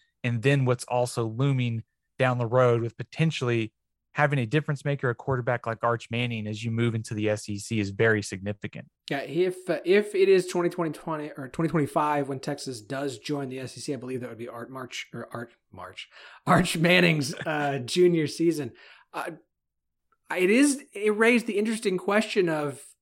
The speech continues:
Speaker 2: they just landed Quinn Ewers from the transfer portal. The transfer portal is something we're gonna be talking a lot about, uh, you and I here in just a minute.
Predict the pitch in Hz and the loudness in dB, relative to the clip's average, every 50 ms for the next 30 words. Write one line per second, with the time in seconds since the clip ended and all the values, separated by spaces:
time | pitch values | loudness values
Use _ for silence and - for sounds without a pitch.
0 | _ - 156 147 139 131 - 170 196 208 - - 190 202 214 220 214 214 180 175 | _ -4 -4 -2 -2 -2 2 2 2 2 0 -2 -2 0 2 4 4 2 2 -2
1 | - - 196 196 185 180 180 202 208 214 208 - 170 151 - - 180 190 208 - | 0 2 4 4 4 4 6 6 6 4 4 0 -2 -2 -2 0 0 0 0 0
2 | - 170 147 - 160 151 151 147 151 - 165 165 - - 151 - 170 160 151 147 | 0 -2 0 2 0 0 0 0 -2 -2 -4 -4 -4 -6 -4 -2 -2 0 0 -2
3 | - 170 156 156 147 151 147 151 143 139 135 - 160 147 151 151 - 147 139 131 | -2 -4 -4 -2 -2 0 0 0 0 0 -2 0 0 0 0 0 -4 -8 -8 -6
4 | 127 135 147 156 160 143 151 147 139 135 - - - - - _ - 131 123 123 | -4 -4 -2 -2 0 0 0 -2 -2 -4 -6 -10 -18 -20 -14 _ -8 -8 -8 -6
5 | 131 131 135 135 131 135 135 135 135 147 143 135 131 139 - - 117 113 143 170 | -6 -6 -6 -6 -6 -6 -8 -6 -6 -4 -4 -4 -6 -8 -10 -12 -10 -6 -4 -4
6 | 160 123 117 - | -4 -6 -8 -10